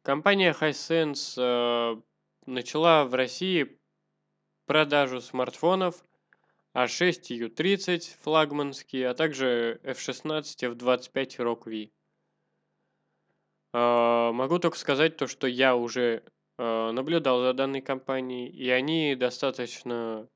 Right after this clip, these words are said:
хорошо себя зарекомендовали на других рынках.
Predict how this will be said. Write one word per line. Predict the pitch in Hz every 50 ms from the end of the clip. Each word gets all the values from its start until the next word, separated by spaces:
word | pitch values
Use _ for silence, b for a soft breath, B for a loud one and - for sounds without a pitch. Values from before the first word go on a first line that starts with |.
| _ _
хорошо | _ _ - - - 127 131 123 113 - - 139 127
себя | 113 - - 127 120 117 113 110 113 - -
зарекомендовали | 120 117 123 123 120 - 127 127 123 120 127 123 123 123 120 113 113 113
на | 113 113 117 117 117 113 113
других | 117 120 120 120 127 120 117 - -
рынках. | 156 170 185 190 190 180 160 - -